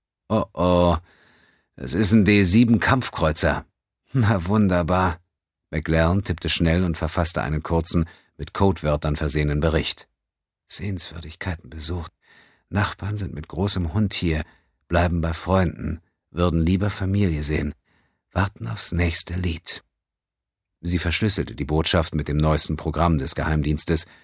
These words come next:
und schickte sie in einer niederfrequenten Subraumimpulsübertragung nach Vanguard. „So“, sagte sie, „die Botschaft ist auf dem Weg und jetzt warten wir.“ Quinn grinste. „Na ja, mir fallen da ein paar Möglichkeiten ein, um uns die Zeit zu vertreiben.“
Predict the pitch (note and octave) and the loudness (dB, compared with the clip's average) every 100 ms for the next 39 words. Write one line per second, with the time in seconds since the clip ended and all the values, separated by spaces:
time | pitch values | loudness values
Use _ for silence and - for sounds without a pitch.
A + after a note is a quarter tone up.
0 | _ _ - - G2+ G2 - G2 G#2+ F#2+ | _ _ -6 0 2 0 -2 -2 0 0
1 | D2+ C#2+ D#2+ D#2+ F2 D#2+ - D#2+ - D#2 | 0 0 2 2 2 0 -4 -6 -2 -2
2 | D2 D#2 E2+ C2 C2 A#1+ C#2+ F2+ D#2+ B1 | -2 -2 -2 -4 -8 -8 -4 -2 0 -2
3 | C#2+ - D#2 D2 D2 D2 D#2 E2+ D#2 C#2 | -6 -2 -2 0 -2 -2 -2 0 0 0
4 | - - - _ _ _ _ _ - - | -6 -12 -16 _ _ _ _ _ -18 -16
5 | - - - _ - C3 B2+ F#2+ - _ | -16 -18 -20 _ 0 4 4 2 -6 _
6 | _ D#2+ D2+ - F2+ - - _ G2+ E2+ | _ -4 -4 -2 -2 -4 -8 _ -4 2
7 | C3 - A2+ G#2+ - G2 G#2 F#2 G#2 E2+ | 2 4 0 0 -2 2 2 6 4 4
8 | F#2+ F2+ G#2+ - A#2+ G2 D2+ D2 C#2+ - | -2 -2 0 2 2 2 0 0 0 -2
9 | _ _ _ _ _ _ - E2+ D#2 E2+ | _ _ _ _ _ _ 0 2 4 4
10 | E2 - B1 - _ - - - - - | 2 0 -4 -8 _ -16 -16 -16 -20 -20
11 | _ - G#1+ F2 C#3 C3+ F#2+ D#2+ G2 G#2+ | _ -12 -2 4 6 6 6 4 4 6
12 | F#2 F2 E2 G2 B2 D3+ D#3 D#3 - F2 | 4 2 2 2 4 2 2 0 2 2
13 | E2 D2+ E2 E2+ D#2+ C#2 D#2 C#2 C2 - | 2 0 2 4 2 2 0 0 -2 -2
14 | - - D#2 - - - - D#2 D2+ C2 | -2 0 2 2 -2 -4 0 2 2 0
15 | B1 | -4